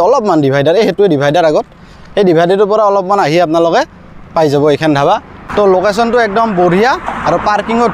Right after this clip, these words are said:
ধুনীয়া সুবিধা আছে। ধুনীয়াকৈ গাড়ী আপোনাৰ মোটামুটি পাঁচ ছয়খন গাড়ী ধুনীয়াকৈ parking হৈ যাব। তো, এইখিনি হ'ল আপোনাৰ location। এতিয়া আমি ভিতৰত যাই খানাবিলাক try কৰিম, যি যি থালি আছে চবৰে আপোনালোকক অলপ অলপ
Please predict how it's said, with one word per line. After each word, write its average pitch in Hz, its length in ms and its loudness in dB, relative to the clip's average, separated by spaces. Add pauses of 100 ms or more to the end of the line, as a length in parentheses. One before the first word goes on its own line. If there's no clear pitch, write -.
ধুনীয়া 196 340 0 (680)
সুবিধা 202 320 2 (100)
আছে। 240 140 -2 (440)
ধুনীয়াকৈ 185 460 2
গাড়ী 165 180 2 (100)
আপোনাৰ 185 300 0
মোটামুটি 175 440 0 (640)
পাঁচ 196 200 -4
ছয়খন 208 320 -2 (120)
গাড়ী 170 160 2 (120)
ধুনীয়াকৈ 175 420 2
parking 175 340 -2
হৈ 165 180 2
যাব। 185 100 2 (360)
তো, - 60 2 (120)
এইখিনি 208 320 -2
হ'ল 220 220 0
আপোনাৰ 196 200 -2 (100)
location। 220 380 -2 (120)
এতিয়া 190 260 0
আমি 190 140 -2 (120)
ভিতৰত 156 360 -2
যাই 190 100 0 (100)
খানাবিলাক 202 540 -2
try 208 240 0
কৰিম, 226 180 0 (480)
যি 170 180 0
যি 196 60 0 (120)
থালি 202 240 0 (100)
আছে 196 200 -4
চবৰে 190 380 0
আপোনালোকক 185 440 0
অলপ 170 200 2
অলপ 175 140 0